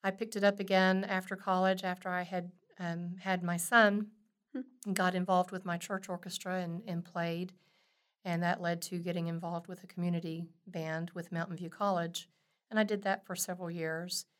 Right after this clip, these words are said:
Speaker 1: and only stopped that when I, um, <clears throat> ended up needing rotator cuff surgery. And then it was a little hard to lift the flute.
Speaker 2: I can imagine, yeah.
Speaker 1: And,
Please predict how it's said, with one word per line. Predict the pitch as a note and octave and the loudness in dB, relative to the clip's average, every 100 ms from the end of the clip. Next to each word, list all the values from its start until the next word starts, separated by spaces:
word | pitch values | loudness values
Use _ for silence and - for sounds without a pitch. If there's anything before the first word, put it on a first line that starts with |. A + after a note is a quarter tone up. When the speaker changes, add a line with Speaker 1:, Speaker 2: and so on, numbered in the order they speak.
| _ _ _ | _ _ _
Speaker 1:
and | - F#3+ | 8 10
only | G3+ G3 | 12 8
stopped | G3 G3+ F#3 F#3 | 6 6 6 4
that | F3+ F#3 F#3+ F3+ | 4 8 8 6
when | F#3+ F3 | 2 2
I, | F3 E3+ E3+ | 4 4 2
um, | F3 E3+ E3+ E3 E3+ E3 - _ - | -2 -2 -2 0 -4 -6 -14 _ 2
<clears throat> | A3+ F#3 F#3+ | 4 6 4
ended | F#3 F3+ | 2 4
up | F#3 | 2
needing | F#3+ F3+ F3 | 4 2 2
rotator | F3 F3+ - F#3 F#3 | 0 0 -4 -4 -2
cuff | - G3+ | -2 0
surgery. | - F#3+ F3+ F#3+ F3+ F#3 - _ _ _ _ | 0 -2 -2 -2 -2 -4 -10 _ _ _ _
And | A#3+ | 10
then | A#3+ A3+ | 12 12
it | |
was | G#3 G3 - - | 10 4 2 0
a | |
little | F#3+ F3 | 0 0
hard | F3+ F3 | 2 2
to | E3+ E3+ | 2 -4
lift | E3 E3+ - - | -2 -4 -6 -10
the | |
flute. | F3+ - E3+ F3 - - _ _ _ _ _ _ | -10 -4 -4 -4 -10 -20 _ _ _ _ _ _
Speaker 2:
I | |
can | B3+ A#3 | -14 -8
imagine, | A3+ A3+ - | -8 -8 -10
yeah. | A#3+ B3 - | -8 -8 0
Speaker 1:
And, | A#3 G#3 G#3 | 8 10 8